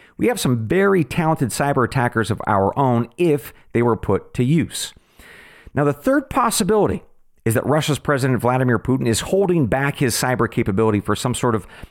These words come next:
operational or strategic reason. In other words, he could be waiting for what he views as the right moment to strike. Uh,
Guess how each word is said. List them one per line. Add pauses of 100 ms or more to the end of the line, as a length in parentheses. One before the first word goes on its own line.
operational
or
strategic
reason. (720)
In
other
words,
he
could
be
waiting
for
what
he
views
as
the
right
moment (120)
to
strike. (260)
Uh,